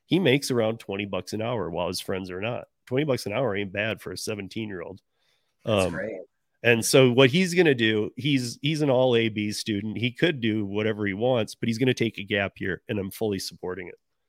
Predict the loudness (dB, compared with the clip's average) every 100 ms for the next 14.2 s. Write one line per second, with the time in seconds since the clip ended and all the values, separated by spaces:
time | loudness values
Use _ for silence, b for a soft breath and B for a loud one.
0 | _ _ _ _ _ _ _ _ _ _
1 | 0 4 4 2 _ _ _ 0 0 0
2 | -2 -6 -4 2 2 2 -4 -6 -4 -6
3 | 2 4 4 2 -6 -10 -2 0 2 0
4 | -2 -8 -12 -10 -8 -10 -10 -6 -6 -8
5 | -10 -12 -10 -14 -10 -10 -8 -8 -6 -8
6 | -12 -16 -14 -14 0 4 4 4 6 8
7 | 8 8 6 4 -12 _ -6 0 2 4
8 | 2 0 2 0 2 -4 -2 -2 0 -2
9 | -2 -2 -2 -4 _ _ _ -6 0 4
10 | 4 2 -4 -4 0 0 0 0 2 2
11 | -2 -4 -2 -4 -4 -4 0 0 0 -2
12 | -2 -2 -2 -4 -4 -4 -2 -2 -2 -4
13 | -10 -10 -12 -6 -6 -4 -6 -6 -6 -4
14 | -2 -4